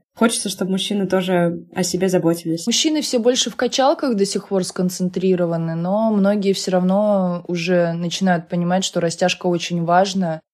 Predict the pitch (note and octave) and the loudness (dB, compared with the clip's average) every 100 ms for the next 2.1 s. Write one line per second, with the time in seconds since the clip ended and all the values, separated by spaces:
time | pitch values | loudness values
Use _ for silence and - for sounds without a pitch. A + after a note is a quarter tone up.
0 | _ - F3 F3 E3+ F#3+ F#3+ - G3 F#3+ | _ -2 0 0 0 0 0 2 2 4
1 | F3 E3+ - _ _ _ _ - F3 D#3+ | 0 -2 -18 _ _ _ _ -4 0 0
2 | D#3 | -2